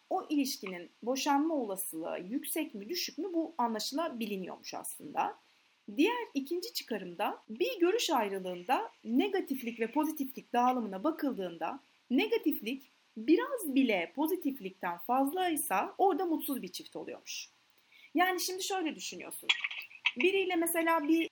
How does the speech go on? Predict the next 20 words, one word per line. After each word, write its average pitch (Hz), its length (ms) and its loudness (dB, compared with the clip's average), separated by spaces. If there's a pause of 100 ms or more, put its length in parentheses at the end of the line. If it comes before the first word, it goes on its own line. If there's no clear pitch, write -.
görüş 320 300 4
ayrılığı 302 360 6
yaşıyorsun. 269 640 -2 (100)
Sen 320 220 4
orada 349 260 2
ne 349 320 0
beklersin? 208 640 2
Yani 233 200 2
hem 330 200 6
negatif 294 380 2
düşünceler, 190 600 0
değil 415 120 -2
mi? 339 60 2
Hem 311 160 4
pozitif 262 420 0
düşünceler 202 560 -2
birbiri 311 380 6
arasında 240 360 0
dengede 294 360 2
olursa 277 580 0